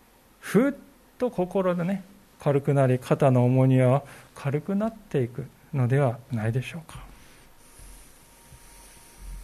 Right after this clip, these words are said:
さあ、このようにして私たちを導き、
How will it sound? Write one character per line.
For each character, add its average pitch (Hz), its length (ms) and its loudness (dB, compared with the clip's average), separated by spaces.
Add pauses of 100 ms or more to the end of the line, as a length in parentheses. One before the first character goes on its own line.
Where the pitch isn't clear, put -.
(1500)
さ 143 320 6
あ、 - 60 -20 (160)
こ 170 120 4
の 170 80 6
よ 170 60 8
う - 40 4
に 156 80 4
し - 40 -4
て 165 60 4
私 151 260 6
た 160 80 4
ち 160 100 4
を 151 60 8
導 160 380 4
き、 214 200 -2